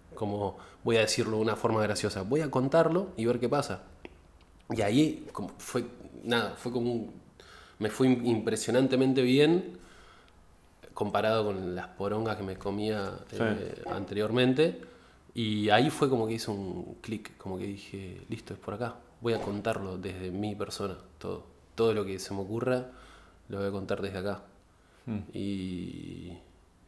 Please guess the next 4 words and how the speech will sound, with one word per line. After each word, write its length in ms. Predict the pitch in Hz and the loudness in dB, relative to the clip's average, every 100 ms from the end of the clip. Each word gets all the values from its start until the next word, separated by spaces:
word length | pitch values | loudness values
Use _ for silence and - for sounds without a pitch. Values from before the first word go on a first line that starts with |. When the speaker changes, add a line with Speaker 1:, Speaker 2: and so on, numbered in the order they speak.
| _ _ _ - | _ _ _ -16
Speaker 1:
y 220 | 92 90 87 | -10 -8 -8
fue 280 | - 110 | -4 -2
como... 600 | 104 98 92 85 85 78 - _ _ _ - _ _ _ _ _ - - | -2 -4 -4 -6 -8 -14 -20 _ _ _ -20 _ _ _ _ _ -12 -6
Nada, 220 | 98 | -6